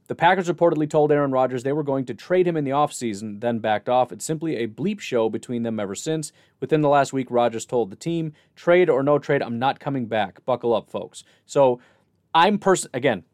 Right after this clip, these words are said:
you make whatever decisions you want. I tend to believe at least a lot of this. Trey Wingo goes in the "this guy's full of crap" column.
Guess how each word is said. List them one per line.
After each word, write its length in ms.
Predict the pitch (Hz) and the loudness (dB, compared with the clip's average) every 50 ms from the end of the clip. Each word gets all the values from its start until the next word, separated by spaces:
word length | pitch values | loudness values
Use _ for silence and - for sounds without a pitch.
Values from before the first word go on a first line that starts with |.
| _ _ | _ _
you 220 | - 117 139 185 | -8 -2 0 2
make 220 | 190 190 190 180 185 | 2 4 2 4 4
whatever 240 | 180 165 175 165 160 | 4 4 4 2 2
decisions 420 | 147 - - 175 151 151 143 131 | -2 -2 -2 0 0 0 -2 -2
you 80 | 143 139 | -2 0
want. 260 | 139 131 98 78 - _ _ _ _ _ _ _ _ _ _ _ - | 0 0 -2 -2 -6 _ _ _ _ _ _ _ _ _ _ _ 2
I 120 | 147 151 | 2 2
tend 240 | 156 - 180 165 160 | 2 2 0 0 2
to 80 | 151 147 | 2 2
believe 380 | 135 135 135 139 143 139 127 | 2 2 2 2 2 2 0
at 80 | 113 120 | -2 -2
least 240 | 135 131 117 - - | -2 -4 -4 -6 -8
a 80 | - 120 | -8 -4
lot 240 | 113 120 135 156 | 0 2 4 4
of 120 | 170 175 170 | 4 4 2
this. 280 | 214 220 196 - - - _ _ _ _ | 2 2 2 0 -6 -10 _ _ _ _
Trey 220 | - - 180 175 | 0 4 4 6
Wingo 340 | 160 160 175 170 160 160 147 | 6 4 4 4 4 4 4
goes 260 | 139 147 139 135 117 | 6 4 4 4 2
in 200 | 101 - 135 127 | -2 -4 -4 -2
the 100 | 131 127 | -2 -2
"this 160 | 120 131 - | -2 -4 -2
guy's 220 | - 151 127 113 - | 0 0 0 0 -2
full 240 | - - 147 123 110 | -4 -4 -2 -2 -2
of 80 | 107 | -4
crap" 360 | - - 151 143 131 123 - | -4 -4 -2 0 0 -2 -2
column. 420 | - - 113 98 87 78 65 58 | -6 -8 -8 -8 -8 -10 -16 -20